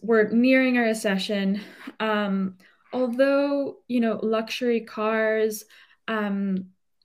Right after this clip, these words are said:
have had some sort of development recently, especially considering, um,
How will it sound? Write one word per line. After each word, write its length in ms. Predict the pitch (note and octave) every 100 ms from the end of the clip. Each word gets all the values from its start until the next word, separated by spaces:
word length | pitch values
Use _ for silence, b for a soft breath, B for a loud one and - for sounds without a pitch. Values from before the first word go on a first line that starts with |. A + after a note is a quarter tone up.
| _ _ _ _ _
have 200 | - A3+
had 540 | A3 G#3 G#3 G#3 F#3+ - _
some 260 | - A#3 A3+
sort 200 | A3+ G#3+
of 120 | G3+
development 840 | G3+ G3+ G3 F#3+ G3 F#3 F#3 - -
recently, 800 | G3+ F#3+ - F#3 F#3+ F#3 F#3 F#3 B B G#3+
especially 380 | G#3 G3+ A3
considering, 840 | G#3 G#3 G#3 G3 G3 F#3+ F#3 F#3+ F#3 B B _
um, 600 | G3+ G3+ G3 F#3+ F#3 F#3